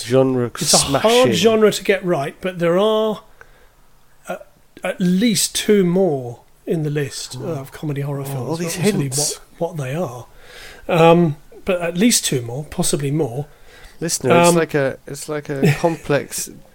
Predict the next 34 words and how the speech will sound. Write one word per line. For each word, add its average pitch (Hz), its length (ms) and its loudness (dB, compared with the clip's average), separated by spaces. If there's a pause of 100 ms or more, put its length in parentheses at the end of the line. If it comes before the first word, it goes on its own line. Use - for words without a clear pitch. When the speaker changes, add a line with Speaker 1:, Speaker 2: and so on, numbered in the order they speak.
(400)
Speaker 1:
uh, 120 260 0
horror 156 360 6
Speaker 2:
<laughs> 147 40 2
Speaker 1:
movie 131 340 2
plot - 500 0
that 98 120 -8
you 117 100 -8
can 120 160 -14
piece 143 360 -4
together 123 440 -4
what's 113 300 -4
in 120 140 -4
the 110 60 -8
top - 240 -10
thirty. 117 480 -8 (160)
Speaker 2:
Yes, 156 460 0
you 165 80 0
can, 175 300 0
you 175 160 4
can 160 420 -2
try 185 320 4
and 175 180 4
think, 160 240 0
"Well, 160 400 -2
I 147 60 -8
wonder 220 300 -6
if - 160 -10
it's 175 180 -8
that. 165 320 -4
I - 40 -20
wonder 185 160 -6
if 196 100 -10
he's 196 140 -4
chosen 165 480 -2